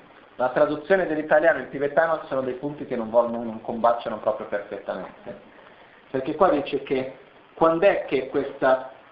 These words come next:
inversione di comportamento? È quando noi abbiamo le cinque familiarizzazioni di trasformazioni,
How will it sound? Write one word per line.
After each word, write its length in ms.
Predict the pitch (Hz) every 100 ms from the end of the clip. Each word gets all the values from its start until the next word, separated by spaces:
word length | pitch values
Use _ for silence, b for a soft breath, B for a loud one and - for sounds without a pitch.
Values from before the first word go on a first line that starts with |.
| -
inversione 600 | 139 135 143 143 175 165
di 80 | 143
comportamento? 720 | - 143 156 - 160 165 196 170
È 80 |
quando 240 | - 160 151
noi 180 | 175 175
abbiamo 520 | 151 143 139 139 - - - - - - - - - - - - - - - - - -
le 220 | 131 143 143
cinque 880 | - 214 233 226 - 208 208 - - -
familiarizzazioni 1120 | 165 156 147 143 135 131 - 127 98 101 110 - - - _ - - 110
di 120 | 110
trasformazioni, 960 | 120 - 120 110 107 - 101 98 104